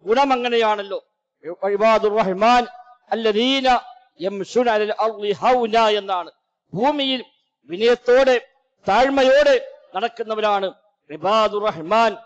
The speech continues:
റഹ്മാനിന്റെ അടിമകൾ. അതേപോലെ, "തിൽക ദാറുൽ ആഖിറ നജ്അലുഹ ലില്ലദീന ലാ യുരീദൂന ഉലുവ്വൻ ഫിൽ അർളി വല ഫസാദ",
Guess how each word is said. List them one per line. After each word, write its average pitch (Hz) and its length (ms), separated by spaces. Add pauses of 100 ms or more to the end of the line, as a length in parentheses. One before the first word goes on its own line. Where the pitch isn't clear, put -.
(300)
റഹ്മാനിന്റെ 180 640
അടിമകൾ. 170 480 (380)
അതേപോലെ, 196 680 (360)
"തിൽക 208 240
ദാറുൽ 214 520
ആഖിറ 226 540 (380)
നജ്അലുഹ 226 600 (540)
ലില്ലദീന 233 460
ലാ 240 140
യുരീദൂന 254 680 (440)
ഉലുവ്വൻ 226 580
ഫിൽ 226 240
അർളി 240 540 (340)
വല 202 340
ഫസാദ", 196 480